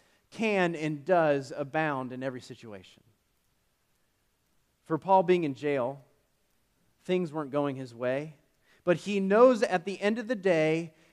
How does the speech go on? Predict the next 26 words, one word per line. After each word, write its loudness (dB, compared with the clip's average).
that 2
Jesus -6
died 0
for -6
his -6
sins -8
on -12
the -14
cross. -14
That 2
even 0
though 6
that 2
his 0
body 2
is -10
slowly 2
deteriorating, -2
even -4
though 4
that -2
he -6
is -2
being -4
punished -6
for -10